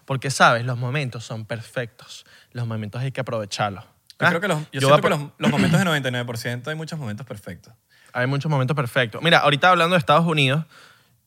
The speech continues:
Speaker 1: mi, mi tema conspirativo, ¿no? Ahorita un mi, mi vaina conspirativa.
Speaker 2: Es que siempre tenemos la semilla ahí.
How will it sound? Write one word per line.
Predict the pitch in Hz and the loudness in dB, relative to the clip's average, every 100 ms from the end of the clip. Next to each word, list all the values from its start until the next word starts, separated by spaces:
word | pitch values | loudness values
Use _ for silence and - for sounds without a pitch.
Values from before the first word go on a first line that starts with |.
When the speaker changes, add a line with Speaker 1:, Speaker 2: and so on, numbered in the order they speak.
| _ | _
Speaker 1:
mi, | 135 139 139 131 | 0 2 2 0
mi | 135 135 131 | 2 4 4
tema | 120 139 135 156 | 2 2 2 4
conspirativo, | 180 151 127 110 - 113 113 | 2 2 0 -2 -4 -4 -4
¿no? | 107 117 120 | -4 -6 -4
Ahorita | 117 143 151 143 _ | -2 0 -2 -4 _
un | - 151 _ _ _ _ _ _ | -20 -20 _ _ _ _ _ _
mi, | - 143 190 202 | -4 0 2 4
mi | 151 | 6
vaina | 147 180 | 6 6
conspirativa. | 196 139 131 107 - 64 156 | 2 2 2 2 -2 -12 -12
Speaker 2:
Es | |
que | 160 | -8
siempre | 135 165 | -8 -6
tenemos | 135 139 | -2 0
la | 147 | 0
semilla | 120 113 107 117 | -2 -2 0 0
ahí. | 104 90 | -2 -6